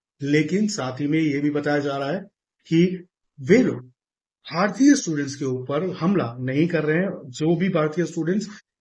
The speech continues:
इस हमले का शिकार हुए हैं, वो मिस्टेकन आइडेंटिटी की वजह से हुए हैं और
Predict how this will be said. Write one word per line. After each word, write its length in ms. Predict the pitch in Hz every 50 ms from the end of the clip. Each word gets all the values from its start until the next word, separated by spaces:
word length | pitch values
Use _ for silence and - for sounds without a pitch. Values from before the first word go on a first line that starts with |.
| -
इस 240 | - 254 262 - -
हमले 240 | 170 156 151 147 143
का 120 | 135 131
शिकार 360 | 123 - 147 123 143 143 151 160
हुए 180 | 151 160 175
हैं, 160 | 190 208 180
वो 140 | 143 147 143
मिस्टेकन 460 | 139 139 135 131 - 147 123 135 135 131 135
आइडेंटिटी 440 | 139 156 190 208 196 185 175 185
की 100 | 165 175
वजह 220 | 165 156 156 156 151
से 140 | 151 - 156
हुए 180 | 147 147 151
हैं 200 | 160 180 180 - _ _ _ _ _ _ _ _ -
और 360 | 147 143 143 147 147 -